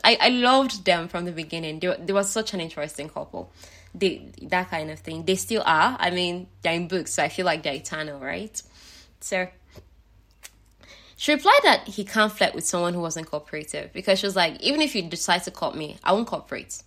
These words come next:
So, and to just make you look dumb." So he took it, he took it on as a challenge. For the next couple of weeks, he made up his mind to flirt it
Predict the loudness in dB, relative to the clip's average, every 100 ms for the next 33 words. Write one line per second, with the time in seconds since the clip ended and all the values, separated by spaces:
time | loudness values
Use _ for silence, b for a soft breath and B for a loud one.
0 | _ _ _ 0 0 0 B B B -2
1 | 0 0 0 2 2 0 -4 -6 -6 -6
2 | -8 _ -20 b b b -2 2 4 6
3 | 6 4 2 0 2 2 2 2 -2 -6
4 | -6 -6 -8 -8 -2 4 6 4 0 0
5 | 0 -2 -4 -6 -6 -4 0 2 0 -2
6 | -2 -2 -6 -6 -6 -8